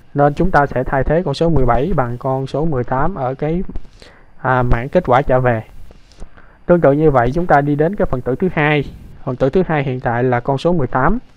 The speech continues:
Thì bên tay phải của con số mười tám sẽ là gồm các con số năm, bốn, sáu và một. Do đó con số sáu sẽ là con số lớn nhất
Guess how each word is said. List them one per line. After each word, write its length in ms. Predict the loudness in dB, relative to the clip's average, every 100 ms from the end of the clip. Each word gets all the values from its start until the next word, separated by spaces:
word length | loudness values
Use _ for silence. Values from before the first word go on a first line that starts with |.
| -20 -20 -20 -20 -20 -20 -8
Thì 240 | 2 4 4
bên 320 | 4 4 4
tay 160 | 4 4
phải 300 | 2 0 -2
của 120 | 0
con 140 | 0
số 120 | 0
mười 160 | -2 -2
tám 300 | 0 0 0
sẽ 160 | -2 -2
là 220 | 0 0
gồm 280 | 0 0 0
các 120 | -2
con 140 | -2
số 220 | 0 2 2
năm, 340 | 2 2 0 -4 2
bốn, 320 | 6 6 2
sáu 400 | -4 4 4 4 2
và 80 | -2
một. 280 | 0 2 2 0 -6 -12 -12 -10 -10 -14 -2
Do 160 | 4 6
đó 220 | 6 4
con 240 | 2 -2
số 140 | 0 -2
sáu 340 | 4 4 4 -2 -16 -14
sẽ 200 | -4 -2
là 320 | 2 0 0 -4
con 160 | -4
số 180 | 0 2
lớn 200 | 2 2
nhất 140 | 0